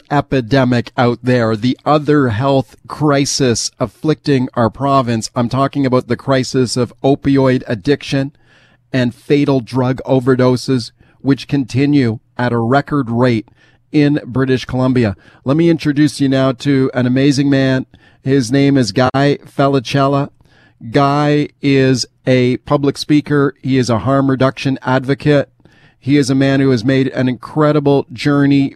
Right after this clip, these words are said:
from drug addiction and homelessness to become an advocate to help others. I encourage you to check out his in-, incredible ted Talks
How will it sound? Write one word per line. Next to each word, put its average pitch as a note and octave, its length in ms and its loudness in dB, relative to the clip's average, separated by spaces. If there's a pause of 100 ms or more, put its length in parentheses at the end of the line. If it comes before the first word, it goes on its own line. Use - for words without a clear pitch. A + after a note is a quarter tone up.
from B2+ 520 0 (180)
drug C#3 320 0
addiction C#3 440 -2
and B2 100 -2
homelessness C3+ 880 0 (540)
to C#3+ 100 0
become C3+ 380 0
an B2+ 100 0 (140)
advocate C#3+ 720 -2
to A#2+ 120 -2
help B2+ 340 0
others. C3+ 500 0 (560)
I B2+ 160 0
encourage C3 500 0
you D3+ 60 0
to C3+ 100 -2
check C#3+ 300 -4
out C3 160 0
his A#2+ 240 -2
in-, B2 120 -6
incredible B2+ 680 -2
ted C#3 320 -2
Talks C3+ 480 -2